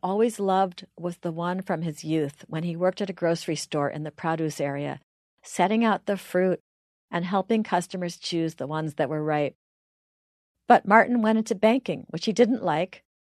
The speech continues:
but it was a great way to support his family. He remained a banker for decades, but he never liked it, and he was always nostalgic about those days at the grocery store. Martin kept working at the bank through acquisitions and forced moves,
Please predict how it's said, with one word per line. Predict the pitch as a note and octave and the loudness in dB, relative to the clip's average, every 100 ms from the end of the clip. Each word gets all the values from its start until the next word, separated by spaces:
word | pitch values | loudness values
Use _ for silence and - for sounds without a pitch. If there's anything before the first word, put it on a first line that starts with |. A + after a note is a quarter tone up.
| - | -6
but | G3 | -4
it | - | -4
was | F#3 | -4
a | |
great | G3+ F3+ G#3+ A3 | -6 0 2 4
way | F#3+ F3 | 2 0
to | - | -2
support | E3+ F3+ F3+ E3+ | -8 -4 -4 -2
his | E3+ | -4
family. | - F3+ F#3 D#3 C#3 - _ _ _ _ _ | 0 0 0 -4 -8 -12 _ _ _ _ _
He | - | 2
remained | G#3+ G3+ G3+ G3+ A#3+ | 4 6 4 6 4
a | - | 2
banker | F#3 F#3 F3+ G3+ | 2 2 2 -4
for | - | -6
decades, | F3 E3 E3+ E3 C#3+ - - - _ | 0 0 0 -4 -4 -6 -12 -14 _
but | F3 | -2
he | G#3 G#3+ | 2 2
never | G3+ F#3+ A#3+ C4+ | 4 4 6 6
liked | F#3 D#3 - | 4 2 -2
it, | E3+ - _ _ _ _ _ - | -4 -4 _ _ _ _ _ -4
and | G3+ | 0
he | G#3 | 2
was | G3+ - | 0 0
always | G3 F#3+ A#3 A3+ | -2 2 2 2
nostalgic | G#3+ - F3+ F3 E3+ C#3 | -2 0 0 0 0 -6
about | D3+ D#3 D3 | -4 -6 -4
those | E3 D#3 | -4 -4
days | - E3+ E3+ | 4 4 4
at | E3+ | 0
the | E3 | -2
grocery | E3+ E3 - D#3 | 2 2 0 -6
store. | - E3+ D3 - _ _ _ _ _ _ _ _ _ - G3+ | -4 -2 -2 -4 _ _ _ _ _ _ _ _ _ -2 6
Martin | A3+ A3+ B3+ | 8 8 2
kept | - A#3+ - | 4 2 6
working | G3 F3 E3 | 4 4 -6
at | D#3 | -6
the | D3 | -4
bank | E3 D3 - | -2 -2 -6
through | - F#3 F#3 | -6 -4 0
acquisitions | F#3+ G3 F3 A3 A3+ A#3 A3 G#3+ | -2 -2 0 2 2 2 2 0
and | D3 | -4
forced | - G3 G3+ - | -4 2 2 0
moves, | F#3+ F#3+ F#3 F3 - | -2 0 0 -2 -10